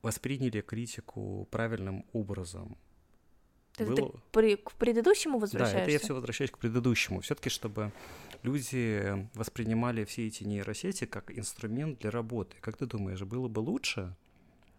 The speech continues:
Speaker 2: Мне кажется, это просто тебя зазомбировали, и ты топишь за искусственный интеллект и все эти нейросети, чтобы люди больше этим пользовались, а на самом деле, ну, в общем, ты понял, да?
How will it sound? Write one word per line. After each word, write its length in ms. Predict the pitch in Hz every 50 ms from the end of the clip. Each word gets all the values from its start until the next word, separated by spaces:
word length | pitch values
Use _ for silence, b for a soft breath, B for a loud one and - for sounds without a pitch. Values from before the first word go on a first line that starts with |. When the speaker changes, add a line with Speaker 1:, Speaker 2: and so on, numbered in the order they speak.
| _ - -
Speaker 2:
Мне 100 | 214 208
кажется, 280 | - - 220 220 - 214
это 160 | 196 - 214
просто 320 | 208 - 214 214 - - 208
тебя 220 | - 196 202 208
зазомбировали, 720 | 202 202 196 208 208 196 202 240 302 320 294 240 214 190 180
и 80 | 180
ты 140 | 185 - 208
топишь 360 | - 233 220 208 - 180 175
за 100 | - 180
искусственный 540 | 185 - - - 202 190 - 185 180 185 185
интеллект 440 | 185 185 - 196 190 190 185 - -
и 20 | 180
все 200 | - - 214 180
эти 140 | 180 -
нейросети, 720 | 190 185 185 185 185 190 185 - - 294 302 - 214 180
чтобы 400 | 180 - - 202 190 196 190 180
люди 260 | 202 196 196 190 - -
больше 360 | 190 196 185 190 - - 180
этим 240 | 170 - - 175 185
пользовались, 580 | - - 247 269 277 254 214 208 180 175 175 -
а 60 | 180
на 100 | 180 185
самом 320 | - - 190 196 190 185 185
деле, 320 | 220 233 269 254 226 - - - 202 b b b b - - - _ _ _ _ -
ну, 140 | 208 220 208
в 40 |
общем, 240 | 208 196 - 214 202
ты 100 | - 233
понял, 300 | 208 - 185 180 175 175
да? 200 | 180 196 214 -